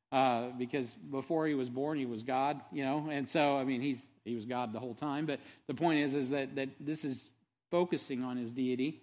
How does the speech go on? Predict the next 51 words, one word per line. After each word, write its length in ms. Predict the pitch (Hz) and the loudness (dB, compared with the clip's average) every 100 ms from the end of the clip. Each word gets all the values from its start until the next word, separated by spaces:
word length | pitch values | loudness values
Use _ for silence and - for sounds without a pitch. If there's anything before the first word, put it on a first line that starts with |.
| _ _ _ - | _ _ _ -6
And 120 | 151 | 0
so 80 | 180 | 2
it 60 | |
just 180 | 160 160 | 2 0
jumps 320 | 139 185 190 | 2 2 2
right 200 | 170 175 - | 2 0 0
to 180 | 165 | -2
the, 240 | 143 139 156 | 0 -2 -4
this, 180 | 135 156 143 127 | -2 -2 0 0
this 200 | 160 147 | 0 0
mission, 460 | 147 196 - 87 - _ | 0 0 -2 -6 -12 _
which 160 | 135 139 | -6 -4
was 160 | 131 | -6
to 100 | - | -6
come 300 | 120 156 165 | -6 -4 -2
to 100 | 139 | -2
save 280 | - 165 139 | -2 -2 -2
sinners 380 | - 151 170 160 | -4 -4 -2 -2
and, 140 | 120 - _ _ - | -4 -8 _ _ -6
and 120 | 131 | -4
establish 540 | 123 - 147 147 156 160 | -4 0 0 2 0 -4
himself 420 | 147 - 147 143 | -4 -2 -4 -2
among 240 | 147 143 | -2 -2
the 80 | 131 | 0
nation 280 | 143 147 135 | -2 -2 -2
of 60 | |
Israel. 380 | 151 160 139 139 | -2 0 0 0
And, 200 | 143 143 | 0 -4
and 100 | 151 | -4
it 120 | 147 | -4
comes 260 | 175 190 190 | -2 -2 -2
to 100 | 160 | 0
this, 300 | 151 151 - - _ _ 139 | 0 0 -4 -20 _ _ -2
this 180 | 135 | -2
man, 640 | 147 151 185 143 135 160 160 156 | -2 0 0 2 0 -2 -4 -6
uh, 120 | 139 | -6
who 160 | 131 147 | -2 -2
we 160 | 135 | 0
know 180 | 135 143 | 0 0
to 80 | 131 | 0
be 160 | 131 | -2
John 260 | 127 147 147 | 0 0 0
the 60 | 123 | 0
Baptist. 520 | 135 151 - 127 - | 0 0 -2 -6 -4
And 80 | 135 | -4
it 40 | |
says, 220 | 160 139 | -4 0
"There 120 | 160 | 2
was 200 | 180 165 | 2 2
a 100 | 151 | 0
man," 560 | 127 147 190 147 139 | 0 0 0 0 0